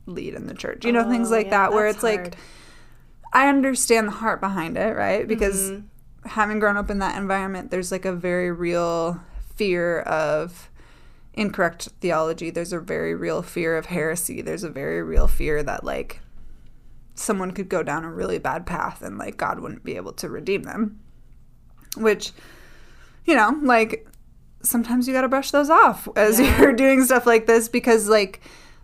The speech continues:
Speaker 1: growing up and believing that and then having s-, people all around you who believe that
Speaker 2: Mm-hmm.
Speaker 1: can just get sort of stressful on the mind. But, um, yeah, I would say,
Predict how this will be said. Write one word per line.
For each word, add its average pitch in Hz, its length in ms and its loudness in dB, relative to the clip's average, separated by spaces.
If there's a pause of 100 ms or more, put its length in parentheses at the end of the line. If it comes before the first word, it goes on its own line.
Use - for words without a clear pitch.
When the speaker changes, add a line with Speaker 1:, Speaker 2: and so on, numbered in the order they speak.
(1400)
Speaker 1:
growing 220 340 4
up 208 140 -2
and 196 160 -6
believing 190 480 -2
that - 280 -4 (380)
and 214 160 -2
then 185 100 -4
having 190 240 -4
s-, 175 120 -14
people 202 280 -6
all 190 180 0
around 185 300 -4
you 190 100 -6
who 180 80 -8
believe 180 400 -10
that 180 440 -2
Speaker 2:
Mm-hmm. 175 460 -8 (1200)
Speaker 1:
can 185 240 -6
just - 340 -8
get - 240 -4 (340)
sort - 220 -6
of - 220 -12 (360)
stressful - 460 -6
on - 180 -4
the 185 60 -8
mind. 226 480 -6
But, 220 340 2
um, 202 520 -4 (1300)
yeah, 214 240 4
I 202 140 4
would 220 120 2
say, 214 240 2